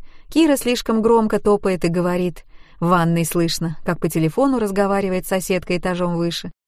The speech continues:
С улицы доносится шум шоссе и стройки. Маме физически плохо. Она так активно и демонстративно страдает, что хочется ее отвезти на дачу и там оставить. Она даже от меня страдает.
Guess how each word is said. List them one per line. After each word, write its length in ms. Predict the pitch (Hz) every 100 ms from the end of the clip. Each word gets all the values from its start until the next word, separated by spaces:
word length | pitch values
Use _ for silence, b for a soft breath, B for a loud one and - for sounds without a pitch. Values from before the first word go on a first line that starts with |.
| _ _ _ _
С 100 | -
улицы 320 | 339 294 -
доносится 640 | 180 180 180 170 160 - 160
шум 260 | - 175
шоссе 540 | 156 160 156 - 262 233
и 20 |
стройки. 640 | - 175 202 226 - 202 - - - - -
Маме 260 | 190 196 190
физически 580 | 170 196 190 175 - 160
плохо. 440 | 165 151 151 - - b b b b b
Она 220 | 233 302
так 180 | 294 269
активно 460 | 240 - 285 285 214
и 80 |
демонстративно 720 | 190 190 185 202 202 269 240 196
страдает, 600 | - 190 185 285 262 -
что 200 | - 175
хочется 500 | 247 262 165 - 180
ее 220 | 185 208
отвезти 440 | 202 180 - 208
на 140 | 190 170
дачу 360 | 185 254 -
и 40 | 165
там 220 | 170 175
оставить. 580 | 165 - 156 160 147 - _ _ _ _
Она 200 | - 269
даже 240 | 247 226 226
от 120 | 226
меня 280 | 233 220 156
страдает. 640 | - 160 156 156 156